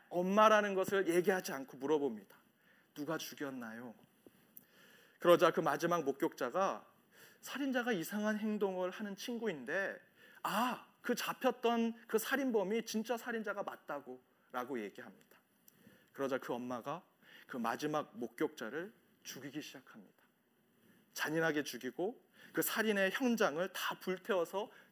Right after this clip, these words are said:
증거를 없앱니다. 그런 후에 그 아들은 증거 불충분으로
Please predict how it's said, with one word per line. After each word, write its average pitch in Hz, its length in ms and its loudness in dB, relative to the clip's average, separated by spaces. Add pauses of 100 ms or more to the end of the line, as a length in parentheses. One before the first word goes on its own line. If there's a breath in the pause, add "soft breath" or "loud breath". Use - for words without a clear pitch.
증거를 127 580 -8
없앱니다. - 580 -8 (1000 loud breath)
그런 202 260 10
후에 196 400 8 (100)
그 - 80 -6
아들은 175 460 0
증거 175 400 -2
불충분으로 147 880 -4